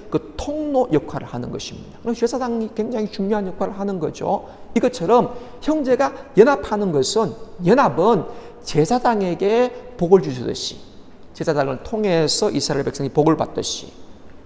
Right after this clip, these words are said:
헐몬산에 이슬이 내려서 이스라엘 땅, 땅 전체가 풍족한 식수, 그 다음에,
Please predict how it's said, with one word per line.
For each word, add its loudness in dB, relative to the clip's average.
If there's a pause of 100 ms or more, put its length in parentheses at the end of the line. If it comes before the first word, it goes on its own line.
(800)
헐몬산에 6
이슬이 2
내려서 4
이스라엘 -2
땅, -2
땅 -4
전체가 -2 (240)
풍족한 0
식수, -2 (200)
그 -6
다음에, 2